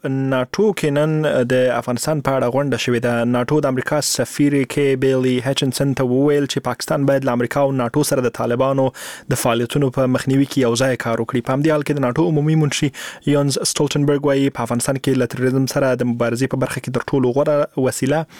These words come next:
د افغان ځواکونو پیاوړي کول دي. اخوا د امریکا د بهرنیو چارو وزیر ریکس ټیلرسن ویلي د عراق او سوریې سختدریځې ډلې غواړي د افغانستان په ګډون په یو شمیر هیوادونو کې ځان ته خوندي ځایونه پیدا کړي. ملالۍ بشیر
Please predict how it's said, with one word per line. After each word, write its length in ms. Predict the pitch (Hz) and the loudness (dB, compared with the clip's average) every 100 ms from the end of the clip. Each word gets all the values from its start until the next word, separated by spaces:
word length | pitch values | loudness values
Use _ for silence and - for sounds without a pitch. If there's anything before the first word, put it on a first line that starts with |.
| - - | -18 -2
د 140 | 143 123 | 0 0
افغان 260 | 120 170 139 | 0 0 2
ځواکونو 240 | - 139 131 | 0 0 -2
پیاوړي 320 | 110 113 110 - | 0 0 0 0
کول 260 | 113 110 117 | 0 0 -2
دي. 60 | - - - - - - 160 | -4 -10 -12 -16 -16 -4 -2
اخوا 240 | 190 190 | 2 0
د 60 | 175 | 0
امریکا 320 | 151 139 180 | -2 0 0
د 80 | 156 | 0
بهرنیو 280 | 135 156 151 | 0 -2 0
چارو 160 | 151 139 | 0 0
وزیر 280 | 123 156 143 143 | 2 0 0 -2
ریکس 200 | 143 - - | -4 -4 -2
ټیلرسن 340 | 151 143 147 | -2 0 0
ویلي 320 | 135 135 135 135 | 2 2 2 2
د 140 | 120 | 2
عراق 260 | 120 131 - | 2 0 -2
او 80 | 123 | -2
سوریې 400 | - 123 131 139 | -2 0 2 2
سختدریځې 460 | 120 - 131 131 131 135 | -2 -2 0 2 2 2
ډلې 160 | 127 120 | 0 2
غواړي 280 | 135 143 135 | 2 2 2
د 80 | 131 113 | 2 0
افغانستان 420 | 117 120 139 131 | -2 -2 -2 -2
په 40 | 117 | 0
ګډون 180 | 127 139 | 2 2
په 120 | 131 | 2
یو 80 | 131 113 | 0 0
شمیر 120 | 127 | 0
هیوادونو 420 | 120 120 117 139 | 2 2 2 0
کې 140 | 131 131 117 | 2 0 2
ځان 240 | 143 156 147 | 0 0 0
ته 140 | 135 | -2
خوندي 420 | 120 120 131 165 160 131 113 | -2 0 0 2 2 2 0
ځایونه 340 | 117 139 123 113 | 0 2 2 0
پیدا 180 | 107 110 | -2 -2
کړي. 220 | 107 113 - - - - - | -4 -6 -6 -8 -8 -8 -2
ملالۍ 320 | 165 170 185 175 | 0 2 2 2
بشیر 420 | 147 - 180 156 | 0 0 2 2